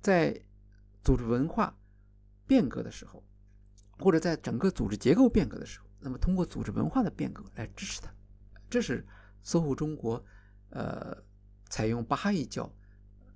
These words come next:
一个比较，应该说是比较成功的一个案例，因为后来他们的过渡是比较顺利的。的确有一些老的员工或者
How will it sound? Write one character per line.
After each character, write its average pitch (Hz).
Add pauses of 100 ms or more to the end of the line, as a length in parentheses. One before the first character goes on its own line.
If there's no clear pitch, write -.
(100)
一 -
个 110
比 -
较， - (600)
应 151
该 196
说 196
是 170
比 -
较 113
成 -
功 180
的 165
一 110
个 123
案 139
例， 135
因 123
为 143
后 175
来 123
他 -
们 127
的 -
过 143
渡 120
是 - (540)
比 135
较 156
顺 147
利 -
的。 - (640)
的 139
确 233
有 123
一 123
些 180 (460)
老 107
的 110 (200)
员 113
工 123
或 -
者 113